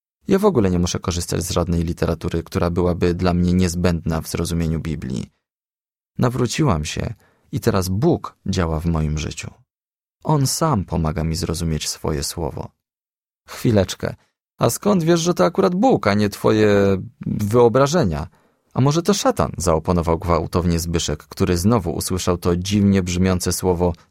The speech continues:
nawrócenie, nie mówiące mu zupełnie nic.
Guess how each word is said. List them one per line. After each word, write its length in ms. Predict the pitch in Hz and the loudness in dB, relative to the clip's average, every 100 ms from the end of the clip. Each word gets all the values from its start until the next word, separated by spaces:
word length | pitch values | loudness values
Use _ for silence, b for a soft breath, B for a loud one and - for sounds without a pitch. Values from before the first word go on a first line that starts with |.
| - | 0
nawrócenie, 880 | 95 95 90 92 - 92 71 64 - _ _ _ 101 | 2 2 0 -2 -2 -2 -2 -6 -10 _ _ _ 2
nie 80 | |
mówiące 440 | 104 90 90 78 80 | 2 4 0 0 -2
mu 100 | 82 | -2
zupełnie 420 | 80 85 80 78 | -2 -2 -2 -2
nic. 320 | 73 - - | -4 -6 -12